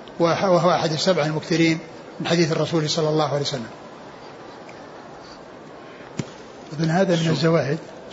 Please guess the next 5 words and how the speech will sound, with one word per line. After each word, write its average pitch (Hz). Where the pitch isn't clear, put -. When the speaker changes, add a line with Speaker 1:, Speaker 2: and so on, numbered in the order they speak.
Speaker 2:
سويد 127
بن 120
سعيد 123
الحدثاني 127
كوفي، 143